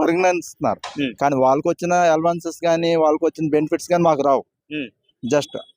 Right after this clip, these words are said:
Speaker 1: అంటే మేము అదే డిపార్ట్మెంట్లో అంటే ప్రభుత్వ సంస్థల్లో పనిచేస్తున్నాం, కానీ గో-, అవుట్ సోర్సింగ్ కింద చేస్తున్నాం కాబట్టి మాకు అటువంటి బెనిఫిట్స్ కానీ అలవెన్సెస్ కానీ ఏమీ రావు.
Speaker 2: Hmm.
Speaker 1: మాకు వచ్చిన పదహారు వేలే మాకు వస్తాయన్నమాట.
Speaker 2: అంతే.
Speaker 1: అంతే, దానికి మించి ఎక్స్ట్రా ఏం రాదు.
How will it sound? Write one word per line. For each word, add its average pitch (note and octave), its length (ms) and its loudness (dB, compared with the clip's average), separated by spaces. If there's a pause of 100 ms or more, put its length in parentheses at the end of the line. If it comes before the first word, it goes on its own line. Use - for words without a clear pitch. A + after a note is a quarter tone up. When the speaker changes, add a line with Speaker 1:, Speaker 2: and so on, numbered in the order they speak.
(220)
Speaker 1:
అంటే D3 140 0
మేము F3 160 4
అదే D#3+ 320 2
డిపార్ట్మెంట్లో F3 640 -2
అంటే C3+ 200 0
ప్రభుత్వ D3 440 -2
సంస్థల్లో F3+ 480 0
పనిచేస్తున్నాం, D#3+ 600 -2
కానీ F#3 200 0 (600)
గో-, C3+ 140 4
అవుట్ E3 140 2
సోర్సింగ్ G3+ 380 -2
కింద F#3+ 180 -2
చేస్తున్నాం E3+ 360 0
కాబట్టి D#3 260 0
మాకు D#3+ 320 0
అటువంటి D#3+ 360 0
బెనిఫిట్స్ D3 520 -2
కానీ D#3+ 360 2 (340)
అలవెన్సెస్ D3 480 0
కానీ D#3+ 180 0
ఏమీ D3+ 200 2
రావు. A#2 200 0 (160)
Speaker 2:
Hmm. C3 80 -10 (100)
Speaker 1:
మాకు C3 200 2
వచ్చిన D3+ 280 -2
పదహారు D3 320 2
వేలే D#3+ 220 4
మాకు D#3 200 0
వస్తాయన్నమాట. A2+ 540 -2
Speaker 2:
అంతే. D3 240 -4 (600)
Speaker 1:
అంతే, D3 200 4
దానికి C3 300 0
మించి D3 340 -2 (440)
ఎక్స్ట్రా C#3 280 -2
ఏం A#2+ 120 0
రాదు. G2+ 240 -4